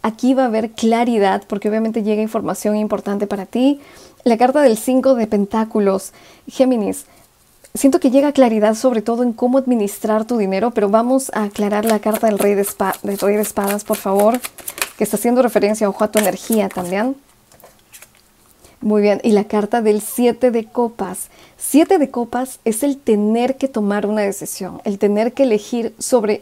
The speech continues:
algo en nuestra vida. Pero obviamente el siete de Copas puede decirnos, ¿no? No todo lo que brilla es oro, así que vas a tener que tener un poco de claridad, ¿no? Para que puedas tomar la decisión con la cual tu corazón se siente mucho más acertado.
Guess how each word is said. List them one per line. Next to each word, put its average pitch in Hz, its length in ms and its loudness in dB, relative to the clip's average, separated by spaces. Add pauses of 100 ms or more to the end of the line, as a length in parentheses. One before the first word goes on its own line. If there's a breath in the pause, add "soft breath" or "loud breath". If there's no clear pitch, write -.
algo 214 500 0
en 196 140 -2
nuestra 180 360 -6
vida. 180 320 -8 (500 soft breath)
Pero 214 220 6
obviamente 247 420 4
el 220 60 -4
siete 254 220 0
de 226 100 0
Copas 220 260 -4
puede 220 200 0
decirnos, 208 440 -2
¿no? 180 120 -2
No 202 140 -2
todo 226 300 0
lo 240 120 0
que 226 100 -2
brilla 220 240 0
es 220 140 -6
oro, 214 120 0
así 175 160 -6
que 190 120 0
vas 190 200 -2
a 226 60 -6
tener 214 300 -4
que 214 80 -4
tener 190 260 -6
un 202 100 -4
poco 202 240 -8
de 180 120 -4
claridad, 190 560 -4 (460 loud breath)
¿no? 214 200 0
Para 214 140 2
que 196 120 -6
puedas 208 300 0
tomar 196 220 -2
la 202 80 2
decisión 202 480 -2
con 214 180 -4
la 185 100 -4
cual 190 200 -4
tu 208 100 -6
corazón 202 340 -6
se 196 120 -6
siente 196 320 -4
mucho 196 360 -6
más 185 220 -6
acertado. 175 560 -12